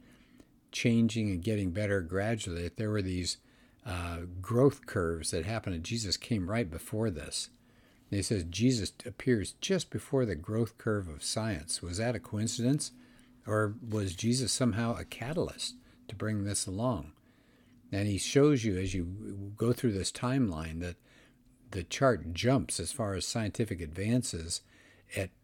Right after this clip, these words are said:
particular times in history that has to do with Christianity. So when the monasteries and the cathedral schools are established, boom, more science came along. Next,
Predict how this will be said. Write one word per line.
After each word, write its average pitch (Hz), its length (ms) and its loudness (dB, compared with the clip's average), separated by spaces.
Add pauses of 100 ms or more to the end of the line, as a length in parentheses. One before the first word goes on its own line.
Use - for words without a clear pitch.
(120)
particular 147 460 0
times 127 400 -2
in 90 80 -2
history 92 360 -2
that 85 120 -6
has 110 360 -2
to - 120 -10
do 101 140 -2
with 90 160 -6
Christianity. 107 640 -2
So 101 260 0 (480)
when 113 140 4
the 92 80 0
monasteries 117 720 2
and 87 60 -4
the - 60 -10
cathedral 113 520 -2
schools 120 580 2
are 113 80 -2
established, 113 640 -2 (220)
boom, 120 340 4 (440)
more 98 140 -2
science 107 380 -2
came 87 220 -4
along. 80 300 -8 (440)
Next, 120 500 2